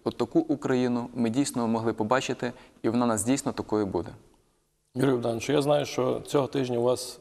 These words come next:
Speaker 2: День Незалежності — це не єдине свято. Знаю, що у вас є поповнення у сім'ї. Знаю, що народився у вас синочок. З чим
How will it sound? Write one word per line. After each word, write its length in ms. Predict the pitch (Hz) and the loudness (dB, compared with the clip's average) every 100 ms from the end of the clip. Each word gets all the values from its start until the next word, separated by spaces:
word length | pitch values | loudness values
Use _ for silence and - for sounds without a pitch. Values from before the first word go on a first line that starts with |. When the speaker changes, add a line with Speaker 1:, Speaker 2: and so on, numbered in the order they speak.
| - - 113 | -20 -16 -4
Speaker 2:
День 200 | 123 131 | -2 0
Незалежності — 580 | 120 120 131 120 - 113 | 0 0 0 -2 -4 -6
це 140 | 117 | -2
не 100 | 117 | 0
єдине 320 | 117 104 95 | 0 0 -6
свято. 360 | - 92 92 - _ _ _ _ _ _ - | -8 -8 -10 -12 _ _ _ _ _ _ -14
Знаю, 440 | 101 117 147 143 | -4 0 2 0
що 180 | 127 123 | -2 -2
у 60 | 113 | 2
вас 320 | 123 135 - | 2 0 -2
є 120 | 127 | -2
поповнення 600 | 127 - 117 123 117 117 | -2 -2 -2 0 -2 -4
у 100 | 113 | -6
сім'ї. 460 | - 101 98 85 87 - _ _ _ _ | -6 -6 -6 -6 -8 -18 _ _ _ _
Знаю, 320 | 98 131 147 | -2 0 0
що 160 | 131 120 | -4 -6
народився 720 | 113 110 107 127 127 - 120 - - _ _ - | -4 -4 -2 -4 -4 -6 -6 -8 -20 _ _ -4
у 40 | |
вас 200 | 107 110 | -4 -2
синочок. 460 | - 107 92 - - - _ _ _ _ _ _ - | -2 -2 -2 -8 -16 -20 _ _ _ _ _ _ -6
З 60 | |
чим 300 | - 143 127 | 0 0 0